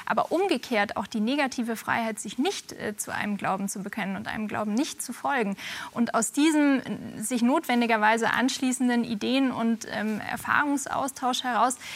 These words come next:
ähm, ergibt sich natürlich eine Diskussion. Und in dieser Diskussion darf auf jeden Fall auch Kritik geübt werden.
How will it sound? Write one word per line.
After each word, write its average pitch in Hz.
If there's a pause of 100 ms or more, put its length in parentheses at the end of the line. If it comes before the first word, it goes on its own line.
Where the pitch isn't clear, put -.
(240)
ähm, 226
ergibt 233
sich 233
natürlich 247
eine 196
Diskussion. 214
Und 202
in 214
dieser 220
Diskussion 220
darf 190
auf -
jeden 254
Fall 196
auch 196
Kritik -
geübt 294
werden. 185